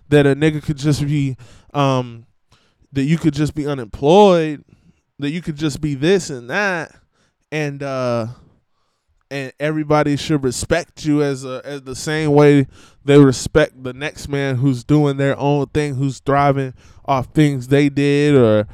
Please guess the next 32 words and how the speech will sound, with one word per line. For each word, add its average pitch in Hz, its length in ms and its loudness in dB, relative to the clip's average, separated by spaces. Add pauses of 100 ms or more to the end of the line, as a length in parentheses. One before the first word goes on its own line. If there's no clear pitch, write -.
(200)
or 117 320 4
on 117 180 -6
a 110 80 -10
high 139 320 2
level. 139 500 0 (3750)
If 165 160 -2
you're 240 160 6
a 160 60 6
good 214 300 4
man, 175 280 0
you'll 175 120 6
respect 160 500 -6
the 135 80 -4
both 147 340 2
of 135 80 -8
them 127 240 0
the 113 60 -8
same. 156 560 -2 (1600)
And 160 120 -6
I'm 196 140 -2
not 196 200 -4
saying 185 340 -6
a 135 100 -4
good 143 300 -4
woman 156 440 -4
needs 151 280 -12
to 147 80 -8
give 139 340 -8
both 147 340 2
an 131 120 -8
equal 135 320 -10
chance. - 560 -12